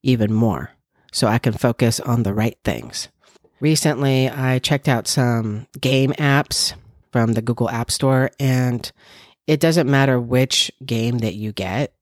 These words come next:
A lot of it, of course, is full of ads, but also there are a lot of bells and whistles to every game,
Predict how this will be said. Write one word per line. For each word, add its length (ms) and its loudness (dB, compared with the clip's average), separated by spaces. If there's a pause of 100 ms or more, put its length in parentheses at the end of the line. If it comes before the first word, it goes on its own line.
(280)
A 60 0
lot 220 2
of 120 0
it, 260 0 (320)
of 140 -10
course, 320 -2
is 80 -6
full 240 0
of 100 0
ads, 460 -8 (640)
but 140 -2
also 440 2
there 160 2
are 60 2
a 60 0
lot 180 0
of 200 -4
bells 300 2
and 160 -4
whistles 460 -4
to 120 -12
every 240 -8
game, 340 -12